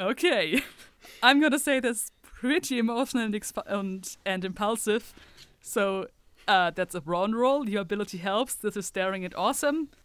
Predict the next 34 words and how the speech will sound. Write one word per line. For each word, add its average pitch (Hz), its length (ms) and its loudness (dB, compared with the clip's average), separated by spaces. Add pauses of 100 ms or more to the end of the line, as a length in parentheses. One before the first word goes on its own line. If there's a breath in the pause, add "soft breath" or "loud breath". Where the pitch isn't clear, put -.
(160)
Because 196 260 -2
of 247 100 -4
this 226 160 -4
planning 175 480 -6
phase, - 460 -10
I'm 196 100 -4
gonna 208 160 -4
say 214 140 -4
the 190 120 -8
first 254 540 0
thing 262 320 -2
you 208 100 -2
do 226 360 -4
that 196 280 -4 (120)
belongs 202 340 -2
to 214 140 -4
the 180 80 -6
plan 214 320 -4
you 233 80 -2
made, 226 400 -4 (460)
you 190 240 -4
get 196 420 0
one 185 440 -4 (140)
additional 180 400 -4
die, 147 320 -6
like, 151 280 -8
the 185 100 -4
help 190 320 -4
you 190 80 -2
have 175 160 -4
from 165 200 -6
making 160 280 -8
this - 200 -10
plan. 160 360 -10